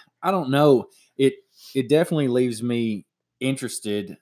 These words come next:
now as to why in the first episode it, why the Doctor wanted him to be kept alive, because I don't know if they wanted to train more people in the Force and they were gonna use the Baby Yoda, you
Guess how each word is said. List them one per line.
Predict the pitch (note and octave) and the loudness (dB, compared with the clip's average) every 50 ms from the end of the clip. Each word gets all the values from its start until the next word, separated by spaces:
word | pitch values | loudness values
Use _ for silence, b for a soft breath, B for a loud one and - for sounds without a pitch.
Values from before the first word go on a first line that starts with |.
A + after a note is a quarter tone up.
| _ _ | _ _
now | A2+ A2 A2 A2+ A#2 B2 B2+ B2 A2+ G#2+ G#2 - - - | -8 -6 -4 -2 -2 0 0 0 0 -2 -2 -6 -8 -8
as | G2 G2+ G2+ F#2+ - | -6 -6 -6 -6 -6
to | - A2+ G#2 | -8 -10 -4
why | F#2 G#2+ G#2+ G#2+ G#2 G2+ G2+ - | -2 0 0 2 0 0 -2 -4
in | A2 G#2+ G2+ | -6 -8 -8
the | F#2+ | -10
first | - _ - A#2+ A#2+ A#2 - - | -8 _ -4 -2 -2 -4 -4 -4
episode | A2+ G#2 F2+ G2 - - A2 G#2 G#2 G2+ G2+ G2 F2 - _ _ _ _ _ _ _ _ _ _ _ _ _ _ _ _ _ _ - | -4 -4 -4 -8 -8 -4 -4 -2 0 0 0 0 -2 -4 _ _ _ _ _ _ _ _ _ _ _ _ _ _ _ _ _ _ -6
it, | A2+ A2 G#2+ - B B B B B B B B B B B _ _ _ _ _ _ _ _ _ _ - | -6 -6 -6 -8 B B B B B B B B B B B _ _ _ _ _ _ _ _ _ _ -4
why | A2 A#2+ B2 C3+ C#3 | 0 2 4 4 4
the | A#2+ A#2 | 4 2
Doctor | F#2 E2+ F#2 A2+ A#2+ A2+ A#2 A#2 - - - G2+ G2 | 2 0 0 0 2 2 2 0 0 -4 -4 -4 -2
wanted | F#2+ G2 G2+ G2+ G2+ G2 | -2 -2 -2 -2 -2 -4
him | F#2 F#2 F#2 | -4 -4 -4
to | F2+ | -6
be | E2 G2 | -6 -8
kept | - - G#2+ G2+ F#2+ - - | -6 -4 -4 -4 -4 -4 -6
alive, | F#2+ E2+ F2 E2+ E2+ E2 D#2+ D#2+ - _ b b b b b b b _ | -4 -4 -2 -2 -2 -2 -4 -6 -10 _ b b b b b b b _
because | G#2+ F#2+ - A2+ G#2+ G#2 G#2 G2+ G2+ G2 F#2+ - - _ - | -12 -8 -2 0 0 2 2 0 0 -2 -4 -8 -12 _ -6
I | A2+ | -4
don't | A#2+ B2 A2+ G#2+ | -2 -2 -2 -2
know | A2 G#2+ G#2 | -2 -2 -2
if | G#2 - - | -2 -4 -2
they | G#2+ G#2 G#2 | -2 -2 0
wanted | G2+ G#2+ G#2+ G#2 G2+ G2 - | 0 -2 -2 -4 -4 -6 -8
to | F#2 | -12
train | - - - A#2+ A2 G#2+ G#2 G#2 | -16 -8 -6 -4 -4 -4 -4 -4
more | G2+ F#2+ F#2 | -4 -6 -6
people | - - B2 A#2 - A2 A2 A2 | -6 -4 -6 -4 -4 -4 -4 -4
in | G2 F#2 | -4 -4
the | F2 | -6
Force | - - A2+ A2+ A2+ A2+ A2+ A2+ - | -6 -4 -2 0 2 2 0 0 -2
and | A2+ G#2 | -4 -4
they | G2 F#2 | -4 -4
were | F#2 | -4
gonna | F#2 G2 F#2+ F#2+ | -4 -6 -6 -4
use | F#2+ G2 G2 G2 F#2+ F#2 E2+ | -4 -4 -4 -6 -6 -8 -8
the | G2+ F2+ | -10 -6
Baby | - G2+ G2 G2 F#2 G2 F#2 | -4 -2 -2 -2 -2 -2 -2
Yoda, | F#2+ G2 G2+ G#2 G#2 G#2 G2+ G2 F#2+ | -2 0 0 0 0 0 -2 -2 -4
you | F#2+ | -6